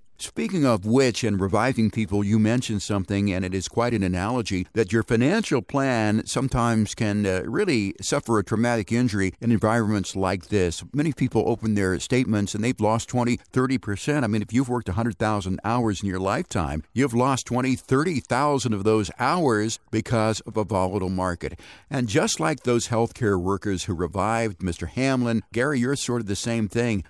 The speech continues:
When you take a look at these statements and you take a look at people's portfolios that are traumatically injured, how do you stop the bleeding? How do you revive these portfolios?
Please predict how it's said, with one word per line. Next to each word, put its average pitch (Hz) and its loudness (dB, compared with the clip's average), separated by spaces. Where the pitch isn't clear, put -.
When 113 0
you 113 2
take 160 0
a 123 0
look 117 -4
at 98 -14
these 98 -2
statements 101 0
and 92 -4
you 92 -2
take 131 -2
a 117 0
look 107 0
at - -18
people's 98 -6
portfolios 104 0
that 98 -2
are 90 0
traumatically 104 -2
injured, 104 -2
how 202 0
do 214 -2
you 113 0
stop 120 -2
the 107 -2
bleeding? 107 0
How 185 0
do 190 -4
you 160 0
revive 104 0
these 110 0
portfolios? - -2